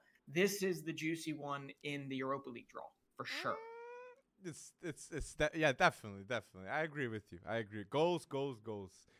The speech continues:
Speaker 1: Yeah.
Speaker 2: So who do you think's gonna pass?
Speaker 1: I, I believe, I believe Atalanta wins.
Speaker 2: I'm, I'm going Leipzig, Johan.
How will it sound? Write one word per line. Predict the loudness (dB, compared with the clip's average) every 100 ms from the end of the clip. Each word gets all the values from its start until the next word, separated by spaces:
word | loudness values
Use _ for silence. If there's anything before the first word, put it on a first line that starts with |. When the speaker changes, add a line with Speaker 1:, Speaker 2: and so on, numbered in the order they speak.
| 0
Speaker 1:
Yeah. | 8
Speaker 2:
So | 8
who | 8
do | 4 0
you |
think's | 0 -2 0
gonna | 0 4
pass? | 4 4 0 -16 _ _ _ 4
Speaker 1:
I, | 8 8 6 2 -6 -14 -12 -14 -14 -14 -14 -16 _ _ _ _ -20 -20 _ _ _ _ _
I | 8 8
believe, | 6 2 4 4 4 2 -6 _ 0
I | 2
believe | 2 0 2
Atalanta | 6 8 6 4 -2 -4
wins. | -4 -6 -12 -18 _ _ _ _ _ _ 2
Speaker 2:
I'm, | 4 4 4
I'm | 4 4
going | 2 2
Leipzig, | 6 4 4 -4 -6
Johan. | -4 -2 -2